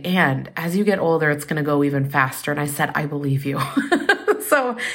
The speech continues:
hopefully, if you're listening to this the week that it's airing, you are having a great last week of the year. Maybe you're reflecting on this past year. Maybe you're thinking about next year.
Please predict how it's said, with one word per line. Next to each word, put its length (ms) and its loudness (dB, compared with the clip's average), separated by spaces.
hopefully, 540 4
if 260 0
you're 300 4
listening 300 2
to 40 2
this 160 4
the 80 0
week 180 2
that 80 -2
it's 240 0
airing, 640 2
you 140 0
are 60 2
having 360 0
a 120 0
great 360 2
last 360 0
week 160 -4
of 60 -2
the 80 0
year. 440 2
Maybe 260 -2
you're 200 2
reflecting 640 0
on 100 4
this 180 0
past 380 -4
year. 160 2
Maybe 200 0
you're 120 4
thinking 280 -4
about 200 0
next 420 -2
year. 400 2